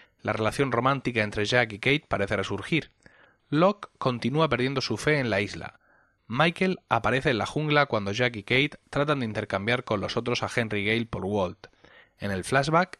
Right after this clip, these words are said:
Rose y Bernard se van de luna de miel a Australia. Bueno, tenemos aquí un capítulo que puede a priori, eh, parecer, mm, algo soso, pero que de alguna manera cimenta gran parte de la mitología posterior de la isla.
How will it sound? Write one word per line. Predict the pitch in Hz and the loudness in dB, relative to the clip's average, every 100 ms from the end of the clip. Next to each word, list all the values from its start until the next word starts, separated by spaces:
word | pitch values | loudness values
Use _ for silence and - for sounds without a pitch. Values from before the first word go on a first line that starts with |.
| _ | _
Rose | - 123 120 90 - | -4 0 2 0 -4
y | 113 | -4
Bernard | 101 92 107 151 170 - | -4 -4 0 0 0 -4
se | - 107 | -4 0
van | 104 135 | 0 0
de | 110 | -2
luna | 107 117 | -2 -2
de | 101 | -2
miel | 107 143 135 | 0 -2 -2
a | - | -6
Australia. | 101 - - 98 82 - - _ _ _ _ - - - - - - - _ _ - | -6 -6 -6 -6 -6 -12 -20 _ _ _ _ -20 -20 -20 -20 -20 -20 -20 _ _ 0
Bueno, | 190 135 | 2 4
tenemos | 135 185 202 | 4 4 4
aquí | 165 147 208 202 | 2 0 0 0
un | 170 180 | 0 -2
capítulo | - 127 - 175 175 175 175 - _ | 0 0 0 0 2 4 2 -4 _
que | - 120 | -2 -2
puede | - 151 156 156 156 147 | 2 2 2 2 2 2
a | 120 | 2
priori, | 110 117 139 143 156 160 - | 0 2 2 2 0 -4 -8
eh, | - 113 104 98 87 - | -4 -2 -2 -2 -2 -2
parecer, | 95 92 - 120 113 113 107 - | -4 -4 -2 2 2 0 -6 -12
mm, | - 104 98 95 90 | -12 -10 -10 -10 -6
algo | - 147 139 | 2 2 2
soso, | 117 117 - 98 - - - - | 2 0 -2 -4 -8 -16 -18 0
pero | 214 220 | 4 4
que | 202 | 4
de | 175 | 2
alguna | 170 185 | 2 2
manera | 175 175 180 180 - | 2 4 4 4 -2
cimenta | - 120 135 165 160 160 | -2 2 2 2 2 2
gran | 147 143 135 | 4 2 2
parte | 139 - | 0 0
de | 151 | 0
la | 127 | 0
mitología | 113 104 101 127 | 0 -2 -2 -2
posterior | 127 117 107 107 | -2 -2 -4 -2
de | 113 | -2
la | 98 | -2
isla. | 101 95 - | -4 -8 -12